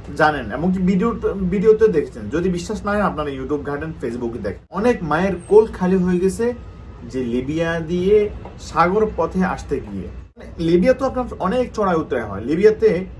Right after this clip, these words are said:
সেখানে অনেক দালাল ভাই, সেখানেও আমাদের বাঙালিরা, বিভিন্ন লিবিয়ান যারা আছে, মিষ্টি মিষ্টি কথা বলছে আপনাদের কাছে যে, "ভাই, আমি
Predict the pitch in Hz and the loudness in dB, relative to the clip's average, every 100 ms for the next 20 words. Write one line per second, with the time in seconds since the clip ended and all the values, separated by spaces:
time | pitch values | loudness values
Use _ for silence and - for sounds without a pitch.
0 | - - 165 190 185 156 160 208 180 165 | -18 -8 -4 0 0 0 0 -2 2 2
1 | 127 104 131 160 - - 170 185 160 156 | 2 0 -4 -4 -6 -6 -2 -2 -2 -2
2 | 160 156 151 147 143 143 170 - - - | 0 -2 -2 -4 -2 -2 -4 -10 -18 -16
3 | - 127 139 147 143 127 131 156 139 143 | -12 -6 -4 -2 -2 -2 -2 -2 -2 -4
4 | 139 - 147 165 - 175 170 175 - 151 | -4 -6 -14 -14 -8 -4 -4 -4 -4 0
5 | 185 175 170 - 160 156 151 143 147 139 | 2 0 -2 -2 -2 -2 -4 -4 -4 -4
6 | 120 - - - 143 - 156 175 175 - | -6 -12 -12 -4 -4 0 -2 -2 -4 -12
7 | - 131 147 160 156 147 | -10 -6 -4 -4 -4 -6